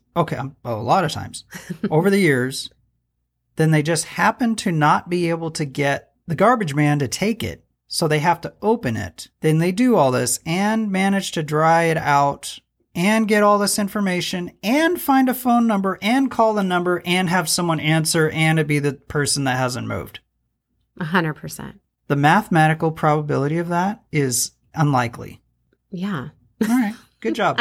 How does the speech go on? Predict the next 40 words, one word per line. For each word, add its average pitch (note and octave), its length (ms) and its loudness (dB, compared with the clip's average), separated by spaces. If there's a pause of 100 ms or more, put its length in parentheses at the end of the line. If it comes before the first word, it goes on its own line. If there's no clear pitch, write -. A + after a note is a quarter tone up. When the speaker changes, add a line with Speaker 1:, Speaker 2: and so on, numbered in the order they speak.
Speaker 2:
<laughs> - 40 -20
I - 60 -4
Speaker 1:
All B3+ 60 2
right. C4+ 80 4
Speaker 2:
know. B3 180 4
Isn't A3+ 160 0
that C#4 220 4
wild? A3+ 480 4
Speaker 1:
Yeah. D#4+ 240 -6 (720)
Speaker 2:
For B3 280 0
thirty C4 520 0
years, G#3 640 0
Kathy F#3+ 520 -2
never F3 480 -2
knew F3+ 240 -2
what E3 160 -4
happened D#3+ 440 -4
to E3+ 120 -8
her E3+ 200 -6
dear D3+ 300 -8
friend, D3+ 440 -10
Reyna. D3 580 -10 (560)
When A#3+ 200 4
police C4+ 440 2
met A#3+ 220 2
with C4+ 160 0
Kathy F3+ 580 -2
and F#3+ 120 0
showed F#3 260 0
her A3 120 0
a G#3+ 60 0
picture A3+ 380 -2
of G#3+ 120 -6
Reyna's G3 360 0
immigration F#3+ 640 0
photo, D3+ 500 0
she - 240 -4
began G#3 360 0
to A3 180 -2
weep F3 420 0